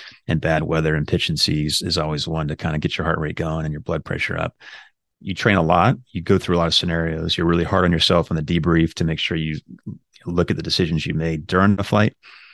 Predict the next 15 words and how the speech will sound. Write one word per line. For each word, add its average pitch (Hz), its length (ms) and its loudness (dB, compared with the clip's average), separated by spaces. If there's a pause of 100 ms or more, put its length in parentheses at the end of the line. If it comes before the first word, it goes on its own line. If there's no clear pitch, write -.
(480)
and 85 140 0
then 82 80 2
making 80 220 -2
sure 87 200 -2
you 80 120 0
made 85 220 2
good 90 120 2
decisions 90 460 2
and 82 100 0
analyzing 92 560 0
and 90 180 -2
accepting 92 360 4
the 82 60 4
fact 87 280 0
that - 160 0